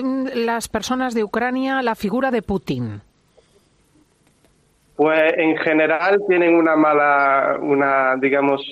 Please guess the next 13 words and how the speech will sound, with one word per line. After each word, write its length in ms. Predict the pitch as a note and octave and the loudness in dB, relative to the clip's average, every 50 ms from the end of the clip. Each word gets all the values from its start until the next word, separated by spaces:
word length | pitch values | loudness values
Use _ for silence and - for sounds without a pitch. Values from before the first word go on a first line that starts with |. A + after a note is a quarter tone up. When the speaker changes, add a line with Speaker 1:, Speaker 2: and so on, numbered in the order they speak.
| - - - | -14 -10 -6
Speaker 2:
eh, 640 | C#3 C3+ C3 B2+ B2 B2 A#2+ B2 A#2 A#2 A#2 A#2+ B2 - | -4 -2 0 0 0 0 0 0 -2 -2 -4 -6 -8 -6
una 200 | - D3 C#3+ C#3+ | -2 0 0 2
mala 280 | C#3+ C#3 C#3 C#3 C#3 C3+ | 2 2 2 2 0 0
opinión 420 | C#3 C#3 C#3+ C3+ C#3 C#3 C3+ C3+ | 0 0 0 2 2 2 2 2
de 80 | C3 C3 | 0 0
Putin, 480 | C3+ - D#3 D3+ D3+ D3+ A#2+ A#2 A#2 | 0 2 0 0 2 0 -2 -2 -2
¿no? 280 | A#2 B2+ C#3+ D#3 D#3 - - _ _ _ _ _ _ _ _ _ _ - _ _ _ _ _ _ _ _ _ _ _ | -2 -2 -2 -2 -4 -8 -18 _ _ _ _ _ _ _ _ _ _ -20 _ _ _ _ _ _ _ _ _ _ _
Sobre 300 | - D3 C3+ C#3+ C#3+ C#3+ | -4 -2 0 0 0 0
todo, 300 | D3+ D3 D3+ E3 E3 D#3+ | 2 2 2 2 2 2
pues, 360 | E3 D#3 D3 C#3+ C#3 C3+ C3 | 2 0 2 2 2 2 2
bueno, 320 | C3 C#3+ C#3+ C#3 C3 B2 - | 2 2 2 2 0 0 0
por 160 | - C3 B2+ | 0 0 0
el, 320 | C3 B2+ B2 A#2+ A#2+ A#2+ | 0 0 0 -2 -6 -8